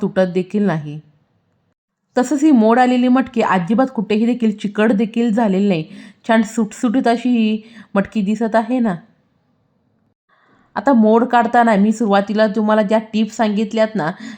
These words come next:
त्या टिप लक्षात ठेवल्या की तुमची देखील मटकी ही छान सुटसुटीत आणि चिकट न होता आणि महत्त्वाचं म्हणजे मटकीला अजिबात उग्र वास देखील येणार नाही.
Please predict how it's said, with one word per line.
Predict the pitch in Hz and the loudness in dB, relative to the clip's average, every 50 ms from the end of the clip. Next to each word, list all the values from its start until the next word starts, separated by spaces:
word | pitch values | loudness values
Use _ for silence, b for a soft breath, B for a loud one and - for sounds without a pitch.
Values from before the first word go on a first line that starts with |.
| B B - | B B -2
त्या | 226 233 | -2 -2
टिप | 233 233 - 226 233 226 - | -2 -2 -4 -4 -4 -2 0
लक्षात | 240 226 226 - - 247 233 | -2 -2 -2 -2 -2 -2 -2
ठेवल्या | 233 - 240 233 220 220 226 | -2 -2 -2 0 0 0 0
की | 220 220 190 180 190 B B 233 B B _ - | -2 -2 -2 -4 -4 B B -16 B B _ -4
तुमची | 233 214 208 196 208 233 233 | -2 0 0 0 0 -2 -2
देखील | 196 233 233 214 - 240 233 | -2 -2 -4 -4 -4 -4 -2
मटकी | 233 220 220 202 208 - 226 233 | 0 0 -2 -2 -2 -4 -4 -2
ही | 208 214 185 175 185 B B B B B _ _ - | 0 0 0 -2 -2 B B B B B _ _ -2
छान | 240 233 240 | 0 0 0
सुटसुटीत | 226 202 - - 233 190 - - 240 214 202 214 190 185 190 - B B 208 B B - | 0 -2 -4 -4 -6 -4 -4 -4 -6 -4 -2 -2 -4 -4 -4 -10 B B -20 B B -4
आणि | - 214 214 214 214 214 - | -2 0 2 0 0 -2 -4
चिकट | - 202 208 - 226 226 220 226 | -8 -8 -4 0 -2 -2 0 0
न | 220 | -2
होता | 220 220 233 226 240 233 220 208 175 143 160 180 - _ _ _ | 0 0 0 0 -2 -4 0 0 0 0 0 -4 -8 _ _ _
आणि | - 196 226 240 | -4 -2 0 2
महत्त्वाचं | 220 226 196 196 202 202 202 196 - 214 | 2 0 0 0 0 -2 -2 0 -2 -2
म्हणजे | 214 220 220 220 220 196 165 165 185 B B B B 202 B B | 0 0 0 0 0 0 -2 -2 -4 B B B B -18 B B
मटकीला | 196 208 202 202 - - 233 233 226 220 | 0 0 0 -2 -4 -6 -4 0 0 0
अजिबात | - - 185 170 160 196 208 226 220 214 - | 0 0 -2 -4 -2 0 0 0 0 -2 -6
उग्र | 208 190 175 214 208 | -6 -4 -2 0 0
वास | 202 190 175 165 180 214 180 | 0 2 2 2 2 2 0
देखील | 180 208 214 208 214 226 214 | -2 -4 -4 -2 -2 -2 0
येणार | 175 165 160 160 156 156 | 0 -2 -2 -2 -4 -4
नाही. | 165 160 147 151 147 160 160 | -4 -6 -8 -8 -10 -14 -16